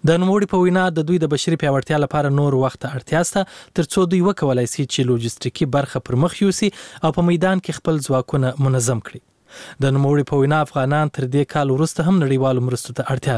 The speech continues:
لري. جنرال کیمبل ویلي چې نوموړي سپینې ماڼۍ ته څو لارې په ګوته کړي، خو ده دا نه کړه په ډاګه چې له نه زره اته سوه امریکایي عسکرو څخه باید څومره په افغانستان کې پاتې سي.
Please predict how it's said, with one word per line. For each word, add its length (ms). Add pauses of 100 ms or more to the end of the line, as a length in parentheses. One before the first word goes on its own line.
لري. 180 (920)
جنرال 300
کیمبل 320
ویلي 240
چې 340
نوموړي 380
سپینې 280
ماڼۍ 280
ته 40 (100)
څو 120 (220)
لارې 300
په 120
ګوته 280
کړي، 180 (400)
خو 160
ده 160
دا 160
نه 160
کړه 160
په 140
ډاګه 400
چې 80 (100)
له 160
نه 160
زره 260 (140)
اته 260
سوه 320
امریکایي 440
عسکرو 340
څخه 300
باید 240
څومره 600
په 120
افغانستان 500
کې 100
پاتې 300
سي. 120